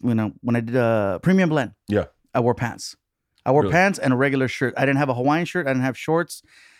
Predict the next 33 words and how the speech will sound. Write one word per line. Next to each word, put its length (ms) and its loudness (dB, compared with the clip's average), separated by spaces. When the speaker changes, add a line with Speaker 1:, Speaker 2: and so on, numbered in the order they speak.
Speaker 1:
Uh, 480 2
you 100 0
know, 60 -2
I 80 0
didn't 100 -2
have 160 2
my, 280 0
my 120 -2
thing 300 0
yet. 180 -8
Speaker 2:
But, 180 0
but 120 2
it, 200 -14
it's 160 -2
so 100 2
funny. 340 0
It, 540 -2
I 100 4
d-, 300 -6
I 80 4
mean, 140 2
I, 60 4
I 40 8
Speaker 1:
But 80 8
like 100 6
I 40 6
Speaker 2:
rec- 80 2
Speaker 1:
said, 140 2
I 120 0
wanna 180 4
be 80 0
comfortable. 460 -4
Speaker 2:
Yeah. 340 4